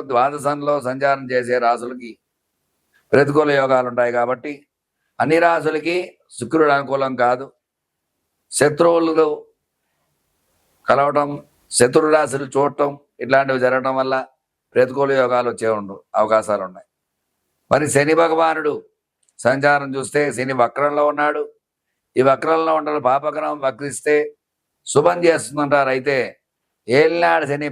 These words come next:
ప్రభావం అధికంగా ఉండటం వల్ల ఈ కొన్ని కొన్ని ఇబ్బందులు, అర్ధాష్టమ శని, ఏలినాడు శని ఇట్లాంటి వల్ల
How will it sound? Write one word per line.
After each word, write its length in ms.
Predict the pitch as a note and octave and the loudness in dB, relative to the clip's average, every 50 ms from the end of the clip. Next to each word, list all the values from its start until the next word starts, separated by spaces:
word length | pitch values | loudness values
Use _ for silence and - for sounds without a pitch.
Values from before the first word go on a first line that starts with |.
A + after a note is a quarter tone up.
| B2 | -2
ప్రభావం 500 | C3+ B2+ B2+ B2 B2+ C3+ C3+ C#3 C#3+ D3+ F3 _ _ _ _ _ _ _ _ _ _ _ _ | 0 0 2 2 0 0 -2 -2 -6 -8 -10 _ _ _ _ _ _ _ _ _ _ _ _
అధికంగా 480 | - A#2 C3 C#3 C3+ C#3+ C#3 C3+ C3+ B2+ B2 B2 | -4 -2 -2 -2 -2 -2 -2 0 0 2 2 0
ఉండటం 200 | B2 A#2+ B2 A#2+ B2 | 0 -2 -2 -2 -2
వల్ల 140 | B2+ C3+ D3 D#3+ D#3+ - _ _ _ _ _ _ _ _ _ _ _ _ _ _ _ _ _ _ _ _ - | 0 0 0 -2 -2 -4 _ _ _ _ _ _ _ _ _ _ _ _ _ _ _ _ _ _ _ _ -2
ఈ 140 | D3+ D#3 D3 C#3 B2+ A#2+ A#2+ A#2+ - _ _ _ _ _ _ _ _ _ _ | 0 2 2 2 2 -2 -4 -8 -12 _ _ _ _ _ _ _ _ _ _
కొన్ని 180 | - B2+ B2+ C3 C3+ | 0 2 2 2 2
కొన్ని 140 | C3 B2+ B2+ A#2 | 2 2 2 0
ఇబ్బందులు, 300 | A#2 C3+ C3+ C3+ C#3 B2 | 0 0 0 0 0 -2
అర్ధాష్టమ 560 | A#2+ A#2 A2+ B2+ C3 C#3 C3 - - C#3 C#3 C#3 A#2+ | 0 0 0 0 0 0 -2 -4 -6 -6 -6 -6 -6
శని, 220 | B2+ B2+ C3 C3+ C3+ C3 - _ - A#2+ B2 | -6 -6 -6 -8 -10 -12 -14 _ -4 0 0
ఏలినాడు 380 | C3 C3+ C#3 C#3 C3+ C3 B2+ G#2 | 2 2 2 2 0 0 0 -2
శని 240 | B2 B2 B2 B2 B2 B2 - _ _ _ _ _ _ _ _ - | -4 -6 -4 -6 -8 -10 -12 _ _ _ _ _ _ _ _ -6
ఇట్లాంటి 380 | A#2+ A#2 B2+ C#3 C3 C3 C3 B2+ | -2 0 2 2 2 2 2 2
వల్ల 180 | - E3+ C#3+ D3 | 2 2 2 2